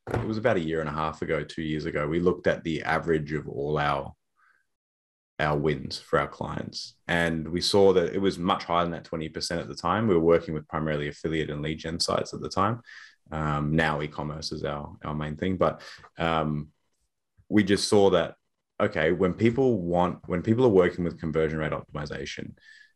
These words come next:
they want to know, especially during the sign up phase, what, you know, what are you gonna get me on the low side? Like, what is the minimum you'll be able to get us? Because they're paying a certain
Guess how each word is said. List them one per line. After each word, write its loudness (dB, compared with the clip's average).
they 6
want 4
to -2
know, 0
especially 0
during 2
the -2
sign 2
up -4
phase, -2
what, 2
you 0
know, 2
what 6
are 2
you 2
gonna 2
get 2
me -4
on -2
the -2
low 2
side? -8
Like, -6
what 6
is -2
the -6
minimum -4
you'll 2
be 2
able 0
to -6
get -2
us? -6
Because 0
they're -4
paying 0
a -6
certain 2